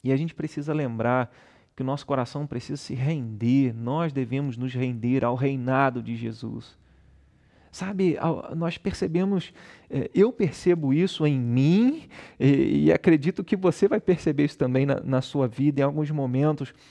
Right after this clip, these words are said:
quando nós falamos, "Eu não aceito isso." Você já usou essa frase? "Não, isso eu não tolero.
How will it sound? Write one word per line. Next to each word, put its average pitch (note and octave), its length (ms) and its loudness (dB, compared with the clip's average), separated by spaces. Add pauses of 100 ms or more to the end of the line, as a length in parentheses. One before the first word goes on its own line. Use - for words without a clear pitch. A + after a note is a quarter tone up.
(240)
quando F3+ 200 -4
nós F3+ 140 -2
falamos, E3 460 -2
"Eu E3 140 -2
não F#3 180 -4
aceito E3 640 -4
isso." A2+ 460 -6 (960)
Você - 100 -18
já G#3 160 -4
usou D3 240 -2
essa C#3+ 160 -6
frase? C#3+ 420 -2 (320)
"Não, F3 300 2
isso G#3 340 0 (160)
eu F#3 140 4
não F#3 180 -2
tolero. C3+ 800 2